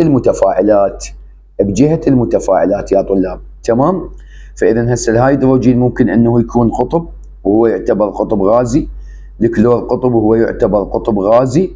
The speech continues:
أي واحد من يمهم هو نوع من أنواع الأقطاب الغازية، حالها حال البروم واليود وهكذا. أوكي؟ إذا صار عندنا نوعين من الأقطاب،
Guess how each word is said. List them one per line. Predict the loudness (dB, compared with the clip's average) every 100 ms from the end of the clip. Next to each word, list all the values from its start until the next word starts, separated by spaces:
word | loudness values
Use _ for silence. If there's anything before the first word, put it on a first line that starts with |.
| -2
أي | 2
واحد | 2 2 0
من | 2 2
يمهم | 2 0
هو | 0 2
نوع | 2 0
من | -2 -2
أنواع | 0 2 4 2 -2 -12 -20 -20 -16 -2
الأقطاب | 0 0 0 2 2
الغازية، | 2 0 2 2 2 2
حالها | 2 2 2 2
حال | 2 2 2
البروم | 2 2 0 0 -2 -6 -2
واليود | 2 4 4 2
وهكذا. | 0 -2 0 0 0 -4 -18 -14 -6
أوكي؟ | 0 2 2 0 -10 -16 -18 -20 -6
إذا | -2 0
صار | 4 4 4
عندنا | 2 2 2
نوعين | 2 0 2 2 2
من | 0 0
الأقطاب، | 0 -2 0 0 0